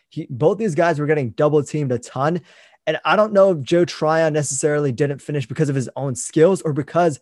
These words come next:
he was getting double teamed all the time. And I think he handled the double teams pretty well, was able to split them occasionally. Um, yeah, so I, th-, I like all that. Uh, I think some knocks on him probably would be pad level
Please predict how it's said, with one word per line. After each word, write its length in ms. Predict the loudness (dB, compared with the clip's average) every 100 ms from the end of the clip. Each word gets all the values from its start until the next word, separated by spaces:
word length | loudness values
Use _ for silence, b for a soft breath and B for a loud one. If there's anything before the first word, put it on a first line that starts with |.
| _
he 120 | -10 -8
was 140 | -4
getting 280 | -2 -2 -2
double 280 | -2 -2 -4
teamed 240 | -10 -10
all 100 | -12
the 80 | -14
time. 260 | -16 -16
And 100 | -6
I 80 | -4
think 180 | -2 -2
he 120 | -4
handled 360 | -4 -2 0 0
the 100 | -2
double 320 | -2 -2 -2
teams 220 | -4 -8
pretty 240 | -4 -4 -2
well, 220 | -2 -2
was 100 | -2
able 140 | -4
to 80 | -6
split 300 | -6 -8 -6
them 160 | -6 -6
occasionally. 640 | -6 -6 -6 -6 -6 -8 B B B B B B _
Um, 340 | -12 -10 -12 -16 _ _ _ _
yeah, 360 | -2 2 2 -2
so 260 | -4 -4 -2
I, 100 | -4
th-, 140 | -6 -2
I 80 |
like 220 | 0 0 2
all 180 | 2
that. 240 | 4 2 0 -8
Uh, 160 | -6 -6 -6
I 100 | -4
think 380 | -4 -4 -6
some 480 | -8 -6 -4 -6 -6
knocks 320 | -4 -4 -4
on 100 | -2
him 220 | -2 -2 -4
probably 480 | -4 -4 -4 -4
would 180 | -4 -6
be 200 | -6 -8
pad 440 | -8 -10 -6 -4 -4
level 420 | -4 -4 -6